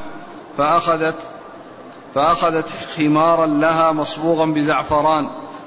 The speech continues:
فرشته بالماء ليفوح ريحه، ثم قعدت إلى جنب رسول الله صلى الله عليه وسلم، فقال النبي صلى الله عليه وسلم:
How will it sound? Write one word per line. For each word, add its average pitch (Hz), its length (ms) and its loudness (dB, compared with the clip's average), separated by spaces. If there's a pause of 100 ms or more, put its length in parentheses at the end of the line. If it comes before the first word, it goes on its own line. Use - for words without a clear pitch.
(140)
فرشته 151 600 0
بالماء 147 560 2
ليفوح 147 580 0
ريحه، 151 500 0 (600)
ثم 156 200 2
قعدت 156 580 2
إلى 147 280 0
جنب 160 240 0
رسول 151 440 0
الله 151 420 2
صلى 151 240 -4
الله 151 420 2
عليه 147 360 0
وسلم، 143 560 0 (520)
فقال 156 340 0
النبي 160 500 0
صلى 151 260 -2
الله 156 420 2
عليه 151 380 -2
وسلم: 170 640 0